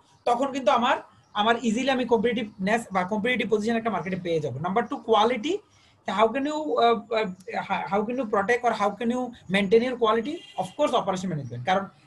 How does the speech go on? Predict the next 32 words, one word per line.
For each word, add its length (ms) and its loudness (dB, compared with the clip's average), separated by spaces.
আপনি 280 -2
যখন 280 0
প্রোডাক্টটা 300 2
উৎপাদন 380 0
করতে 200 -2
যাবেন 240 0
বা 80 -2
প্রোডাক্টটা 360 -2
যখন 200 0
reassemble 480 2
করবেন 300 -2
বা 80 0
transform 480 -2
করবেন, 360 -4
প্রোডাক্টটা 560 -4
যখন 100 -4
উৎপাদন 300 0
করবেন, 240 2
তখনই 300 0
কিন্তু 180 -4
আপনাকে 200 -4
quality 280 0
ensure 320 -2
করতে 160 -8
হবে। 120 -10
আর 80 0
আপনি 260 0
যদি 200 -4
quality 380 2
ensure 260 -2
করতে 280 -2
চান, 240 4